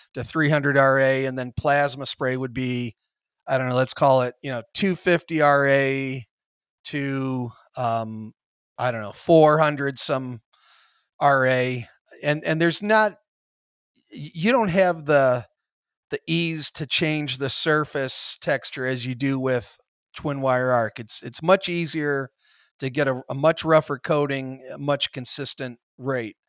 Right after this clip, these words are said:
Um, so, you know, that's,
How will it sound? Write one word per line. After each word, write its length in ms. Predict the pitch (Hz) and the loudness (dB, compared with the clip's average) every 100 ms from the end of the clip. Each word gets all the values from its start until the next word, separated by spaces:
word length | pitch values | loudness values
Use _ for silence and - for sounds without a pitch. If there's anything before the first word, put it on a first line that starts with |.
| _ _ _ _ | _ _ _ _
Um, 800 | 143 117 113 110 110 107 117 - | -6 -2 -2 -4 -8 -12 -16 -12
so, 520 | - 180 156 143 131 - _ - _ _ | -2 4 4 4 0 -8 _ -20 _ _
you 120 | 156 | -6
know, 60 | 139 | -2
that's, 640 | 160 165 - - - | 2 2 2 -2 -4